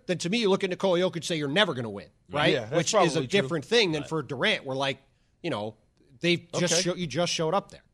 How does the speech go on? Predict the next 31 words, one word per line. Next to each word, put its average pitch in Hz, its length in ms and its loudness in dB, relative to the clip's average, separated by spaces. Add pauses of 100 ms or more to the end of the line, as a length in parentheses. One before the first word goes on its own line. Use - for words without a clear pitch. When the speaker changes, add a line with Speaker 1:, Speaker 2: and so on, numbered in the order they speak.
(180)
Speaker 3:
All 90 80 -8
right. - 40 -6
Speaker 2:
Watch 170 200 -2
what 170 80 2
I - 20 2
do 151 200 -4
to 160 140 -10
you 151 100 -4
right 147 180 -2
here, 175 160 -4
though. 120 80 -12
Speaker 1:
<laughs> - 380 0
Okay, 190 220 -2
Speaker 2:
Tim? 160 100 2
Speaker 1:
what 165 60 2
do 185 40 0
we 175 60 -4
got? 139 280 -2 (1120)
Speaker 2:
How 233 240 2
important 196 440 2
is 170 140 -4
it 160 80 -8
for 160 120 -10
Kevin 156 300 -4
Durant 147 300 -8
to 135 40 -14
beat 131 160 -12
the 131 60 -14
Golden 131 240 -8
State 135 160 -8
Warriors? 123 480 -10